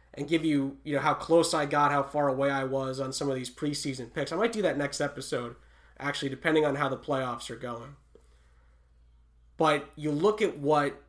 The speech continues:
Tom Thibodeau has done with a team that wasn't supposed to make the playoffs, with a team that many people thought was two years away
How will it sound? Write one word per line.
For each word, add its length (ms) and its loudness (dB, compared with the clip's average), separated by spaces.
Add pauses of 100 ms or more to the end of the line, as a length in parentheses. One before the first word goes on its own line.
(920)
Tom 280 4
Thibodeau 500 0
has 140 -8
done 500 -8
with 120 -2
a 40 -2
team 200 -2
that 200 -2
wasn't 340 2
supposed 300 2
to 60 -4
make 200 -2
the 80 -6
playoffs, 580 -2
with 100 -2
a 60 0
team 220 -2
that 100 0
many 180 4
people 240 -4
thought 200 0
was 160 -4
two 260 -4
years 340 2
away 640 0